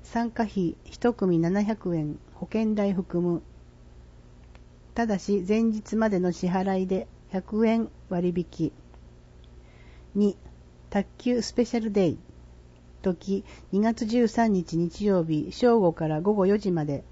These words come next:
対象、トレーニングルーム登録者。同伴の小学生、中学生も参加可能。定員、先着五十六人。参加費二百円。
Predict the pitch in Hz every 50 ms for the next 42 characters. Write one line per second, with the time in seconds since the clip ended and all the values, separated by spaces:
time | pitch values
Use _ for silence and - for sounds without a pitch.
0 | - - - - - - - - - - - - - - - - 208 214 202 -
1 | - - 202 196 190 185 185 - - - - - - - - - - - 208 214
2 | 240 240 240 247 240 240 233 240 233 226 233 233 233 226 208 175 156 156 - 202
3 | 208 208 214 208 - - - - 160 139 - - - - - - - - - -
4 | - - - - - - - - - 190 208 233 240 240 208 226 233 226 220 226
5 | 233 233 226 220 180 - - - 226 233 226 220 226 226 - - - - 180 170
6 | 139 - - - - - 214 220 226 220 220 - - - 214 180 160 165 175 185
7 | 180 190 - - 196 202 202 190 - 180 - - 175 165 175 180 180 165 - -
8 | - - - - - - - - - - - - - - - - - - - -
9 | - 226 220 220 220 214 214 208 208 196 - - - - - - - 214 220 214
10 | 202 - 220 202 - - 214 208 196 - - - - - - - - 180 185 190
11 | 196 208 226 233 220 220 208 - - 202 196 156 139 120 - - - - - -
12 | - - - - - - - - - - - - - 233 233 233 220 - 226 214
13 | - - 175 156 - - - 185 185 214 226 208 - - 185 170 156 151 147 -